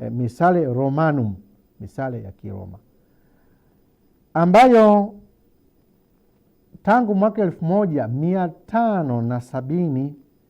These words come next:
baada ya mkutano mkuu au mtaguso mkuu wa Trento ili, ili, ili, ili, iliwekwa vizuri, ikatengenezwa vizuri, na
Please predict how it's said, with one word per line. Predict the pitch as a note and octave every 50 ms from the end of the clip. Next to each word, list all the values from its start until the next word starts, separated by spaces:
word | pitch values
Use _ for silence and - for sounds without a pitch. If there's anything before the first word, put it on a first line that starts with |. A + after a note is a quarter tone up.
| _ _ _ _ _ -
baada | B2 A#2+ B2+ D3 D#3+ D#3+ D#3
ya | C#3+ B2
mkutano | A#2+ G#2+ A#2 - A#2 - D3 D#3 D#3+ D3+ D3 C#3 C#3 C3 D3+ - _ -
mkuu | C#3 B2+ B2 - - F3 F3 D#3 C#3 C3 - - _ _ _ -
au | C#3 C3+
mtaguso | C3 A#2+ D3+ E3 E3 D#3 E3
mkuu | C#3+ C3+ C#3 D#3+
wa | D3+ B2+
Trento | A2 A#2+ - E3 F3 F3+ E3 - - C3 B2 - _ _ _ _ _ _ _ _ _ _
ili, | - C3+ C3 C3 C3 C3+ C3 B2+ B2+ - _ -
ili, | B2+ A#2 A#2+ - C3 A#2+ A2 A#2+ A#2+ - - _ D3+ A#2 - - B2 - _ -
ili, | C3+ A#2+ A#2 A2 - _ -
ili, | C3+ A#2+ C3 -
iliwekwa | B2 A#2 A#2 A2+ A#2+ E3 F#3+ F#3+ E3+ C#3
vizuri, | B2+ B2+ A#2 D3+ D#3+ F3 E3+ D#3+ D#3+ E3+ - _ _ _ _ _ -
ikatengenezwa | - - - - C3 C#3+ D3 D#3+ E3+ F#3 D#3
vizuri, | A#2+ A2+ G#2+ A2+ G#2+ G2 F#2+ - - _ _ _ _ _ _ _ _ _ _ _ _ _ _ _ _ _ _ _ _ _ _ _ _ _ _ _ _ -
na | C#3+ D3 D#3 E3+ E3+ E3+ F3